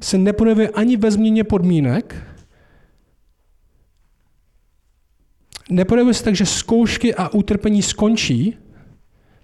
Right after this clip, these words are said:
ale on říká ve vytrvalém snášení utrpení.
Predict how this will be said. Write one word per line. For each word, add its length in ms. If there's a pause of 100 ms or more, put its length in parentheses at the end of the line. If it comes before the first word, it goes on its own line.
(920)
ale 260 (100)
on 140
říká 240
ve 120
vytrvalém 960
snášení 1000
utrpení. 600